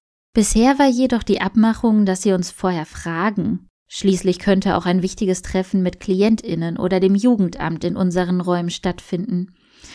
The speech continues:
Es würde einen schlechten Eindruck machen, wenn die Räume dann plötzlich doch nicht zur Verfügung stünden.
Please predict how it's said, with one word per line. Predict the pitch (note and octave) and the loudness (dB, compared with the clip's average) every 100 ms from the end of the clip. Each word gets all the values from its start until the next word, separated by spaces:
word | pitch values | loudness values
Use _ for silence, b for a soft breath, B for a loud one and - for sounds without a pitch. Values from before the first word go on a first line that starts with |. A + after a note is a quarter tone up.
| B B - | B B -2
Es | A#3+ | 4
würde | D4+ D4+ C#4 | 6 6 6
einen | C4+ | 2
schlechten | C#4+ D4+ D4 D4+ | 0 -2 -2 0
Eindruck | C#4 D#4 - E3+ | 0 0 -2 -2
machen, | E3 D3+ F3+ F3+ | -4 -4 -2 0
wenn | G3 | 2
die | G#3 | 4
Räume | F#3 G3 B3 | 4 4 4
dann | C4 F#3 | 4 0
plötzlich | F#3 F#3 F3+ - B3 B3+ - | 0 -2 -2 -2 -4 -2 2
doch | B3 - | 2 2
nicht | E3+ E3 - | -6 -6 -8
zur | F3+ | -8
Verfügung | - F3+ - G3 - D#3+ | -4 -6 -2 -2 -2 -8
stünden. | - E3+ E3 - F3 | -4 -4 -4 -6 -6